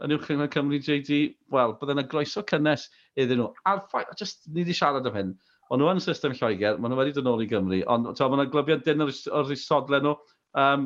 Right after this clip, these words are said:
ne-, wel, mae'n agos iawn, achos mae Llandudno, Bwcle a Tryffynon, dim ond Tryffwyn tu ôl iddyn nhw. Dyw, yy, y Wyddgrug ddim yn bell tu ôl, chwaith, felly digon o amser i fynd, ond gewn ni weld beth awn y Gogledd.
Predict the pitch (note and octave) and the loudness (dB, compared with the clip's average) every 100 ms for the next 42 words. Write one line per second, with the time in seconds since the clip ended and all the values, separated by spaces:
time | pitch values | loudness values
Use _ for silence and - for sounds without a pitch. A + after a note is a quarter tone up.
0 | B2 D3+ C#3 C3+ C3 C3 C3 A#2 A2+ - | -4 -2 0 2 2 2 0 0 -2 0
1 | C3 A#2+ - C3+ - F#3 E3 C3 G#2+ A2 | 2 2 -4 -8 -2 0 0 -2 0 2
2 | B2 - _ _ F#3 E3+ - B2 G#2+ C3 | 2 -2 _ _ 0 0 0 0 2 2
3 | - _ _ - F3+ F3+ - E3+ C#3+ A2+ | -4 _ _ 0 2 0 -2 -2 0 2
4 | F#2+ A#2 C#3 C#3+ D3 C#3 C#3+ - C3 A#2 | 2 0 -2 -2 -2 0 -4 -2 -2 -2
5 | - C#3+ A#2 G2+ F2+ G2+ B2+ _ _ _ | 0 2 2 0 0 0 -2 _ _ _
6 | _ - D#3 D3+ D3+ D3+ E3 D#3 D3+ - | _ -2 2 4 4 2 2 0 -2 0
7 | F#3 D3+ B2+ A#2+ C#3 A#2 - - G#2+ G#2+ | 0 2 0 2 0 0 -6 0 2 2
8 | B2 - C#3 A#2 - B2+ - B2 C#3+ D3+ | 0 0 0 0 -6 -14 -12 -8 -2 0
9 | C3+ B2 - B2 A#2+ C3+ A#2 G2 G2+ A2+ | 0 -2 0 0 0 -4 0 0 0 -2
10 | A2 A#2+ A#2+ A#2+ A#2+ A#2 A2+ A2+ G#2+ F#2 | -2 0 2 0 2 0 0 0 0 2
11 | G#2 | 0